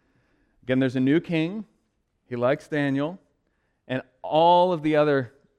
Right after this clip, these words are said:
guys are like, this Daniel guy, there's nothing wrong with him. What can we do to get him in trouble? And so they,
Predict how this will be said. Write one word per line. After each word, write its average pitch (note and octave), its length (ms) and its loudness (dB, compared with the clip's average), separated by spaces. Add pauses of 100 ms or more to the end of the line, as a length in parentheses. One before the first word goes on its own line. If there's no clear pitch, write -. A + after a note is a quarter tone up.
(120)
guys B2 520 -4
are A#2 60 -12
like, A2+ 240 -10 (380)
this C#3+ 220 -14
Daniel C3+ 360 -4
guy, F2+ 220 -14
there's A#2+ 220 -8
nothing F#3 460 -2
wrong G3 220 -2
with D#3+ 140 -4
him. G2+ 200 -12 (420)
What D#3 320 -2
can A3+ 140 -4
we A3 100 0
do A#2 460 -8 (440)
to C3+ 120 -6
get D3+ 220 0
him A#2+ 420 -6 (260)
in B2 120 -4
trouble? G#2+ 440 -8 (420)
And B2 160 -6
so C#3+ 180 0
they, C3+ 400 0